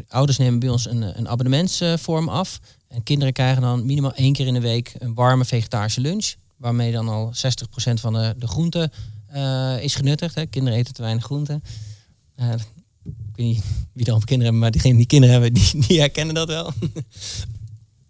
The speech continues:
Ehm, en dan was, eh, met de financiering die we hebben opgehaald, wilden we een hub starten. En kijken, kunnen we nou naar, naar echt vijfendertig scholen. Klinkt heel simpel, een warme maaltijd naar school toe brengen.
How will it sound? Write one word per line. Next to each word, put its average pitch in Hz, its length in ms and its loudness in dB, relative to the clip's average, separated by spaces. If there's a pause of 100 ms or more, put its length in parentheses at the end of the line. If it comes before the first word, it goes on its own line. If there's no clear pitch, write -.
(100)
Ehm, 143 440 4
en 143 120 0
dan 143 100 8
was, 139 220 4
eh, 123 260 2 (260)
met 139 220 2
de 143 80 -2
financiering 139 520 2
die 131 100 4
we 123 60 4
hebben 123 200 4
opgehaald, 143 400 0
wilden 135 300 -2
we 143 120 0
een - 160 2
hub 143 180 4 (180)
starten. - 460 0 (340)
En 117 100 -18
kijken, 156 420 0
kunnen 143 220 -4
we 131 60 -4
nou 127 200 -4
naar, 120 180 -2 (400)
naar 113 240 -6
echt - 220 -6
vijfendertig 135 680 0
scholen. 92 440 -4 (260)
Klinkt 160 240 2
heel 143 120 4
simpel, 165 540 0
een 123 60 0
warme 131 280 2
maaltijd 127 440 2
naar 120 180 2
school 156 200 -4
toe 156 120 -6
brengen. 147 320 -2